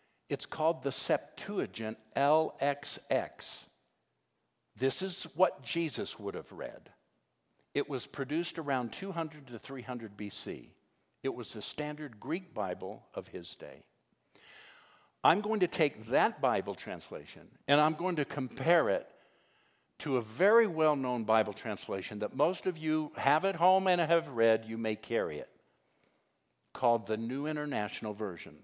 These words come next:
Crazy popular, second only to the King James Version, which is still in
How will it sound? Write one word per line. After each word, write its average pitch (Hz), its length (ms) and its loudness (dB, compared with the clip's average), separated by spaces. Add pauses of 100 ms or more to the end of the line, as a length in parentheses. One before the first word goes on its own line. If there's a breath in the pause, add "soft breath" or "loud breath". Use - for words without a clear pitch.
(480)
Crazy 160 400 -2
popular, 117 560 0 (300 loud breath)
second 147 500 2
only 151 300 0
to 117 480 -4 (100)
the 113 80 -4
King 110 240 -6
James 95 520 -8 (100)
Version, 95 340 -8
which 87 220 -12
is 92 100 -14
still 95 320 -8
in 80 180 -12